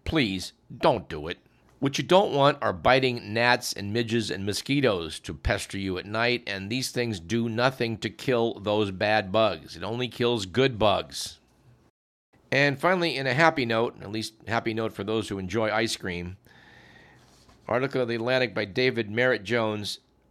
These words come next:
points out that studies show there's a mysterious health benefit to ice cream, and scientists don't want to talk about it. Anyway, to quote from the piece, "Back in twenty eighteen, a Harvard doctoral student named Andres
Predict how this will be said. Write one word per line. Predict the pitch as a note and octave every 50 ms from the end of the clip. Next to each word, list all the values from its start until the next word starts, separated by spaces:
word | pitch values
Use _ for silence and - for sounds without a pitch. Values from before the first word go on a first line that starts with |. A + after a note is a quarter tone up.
| _
points | - C3+ D3+ G3 F#3+ - G3+
out | D3+ A2 G2+ G#2 G2+ - - _ _ _ _ _ _ _ -
that | - G#2+ -
studies | - - C#3 D#3+ G3 G3 G3 F3+
show | - - - - - A3 G#3 D3 A2+ G#2 G2 - - _ _ _ _ _ _ _ _ _ _ _
there's | - A2 A#2 G#2
a | A#2+
mysterious | A#2+ A#2+ A#2 - - - F3 F#3 F3+ F3 F3 D#3 -
health | - E3+ E3 E3+ C#3 A#2
benefit | D3 C#3+ C3 B2 - - B2 A#2+
to | - C3 - A#2+
ice | B2+ B2 -
cream, | - - A2+ G#2+ G#2+ G#2 G#2 G2+ - _ - - - - _ _ _ _ _ _ _ -
and | E2 E2
scientists | - - A2+ A2 A2 G#2+ - F#2+ F2
don't | F2 D#2+ G2 G2+ G#2+ G2
want | G2+ G2
to | F#2+
talk | F#2+ - G#2+ G2 -
about | - E2 D#2+ D#2+ E2 E2
it. | - - _ _ - - _ - - - - - - - - - _ _ _ -
Anyway, | C3+ C#3+ D3 C#3 B2 A#2 A2 A2 G#2+ A2 A2+ A#2 A2+
to | - - G2+
quote | - - C#3+ C#3
from | C3+ A#2+ A#2
the | A2
piece, | - - A#2+ F#2+ F2 -
"Back | - C3 D3+ D3+
in | D#3+ C3+
twenty | C3 D3+ E3+ E3+ E3 D#3
eighteen, | D#3+ D#3 C#3+ - D#3+ D#3 D3+ C3+
a | A#2 G#2
Harvard | G2 G#2 C3+ D3+ D#3+ D3 C#3 C#3+ C3 - - A2 G2
doctoral | A2 C3 D#3+ D3+ - C3+ B2+
student | A2+ - - A#2 A2+ A2+ A#2+ C3
named | A2 A2+ A#2 A2+ A2 G#2 - -
Andres | A#2+ B2 C3+ C3 B2 C3 B2+ A#2 - - - -